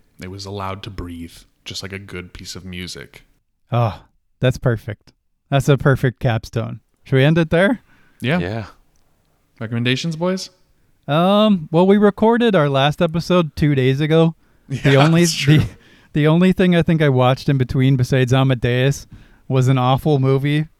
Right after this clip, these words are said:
Speaker 2: from nineteen ninety-two, starring Brad Pitt. It's his first starring
Speaker 1: <laughs>
Speaker 2: role.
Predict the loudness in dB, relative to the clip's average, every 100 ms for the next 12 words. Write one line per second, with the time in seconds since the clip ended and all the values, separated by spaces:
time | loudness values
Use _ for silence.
0 | _ _ -4 -2 -2 -2 -2 0 2 0
1 | 0 0 0 -2 -8 -2 2 2 0 0
2 | 0 0 0 -2 -4 -14 -8 -6 -2 0
3 | 0 2 0 0 0 2 2 2 2 0
4 | 0 -2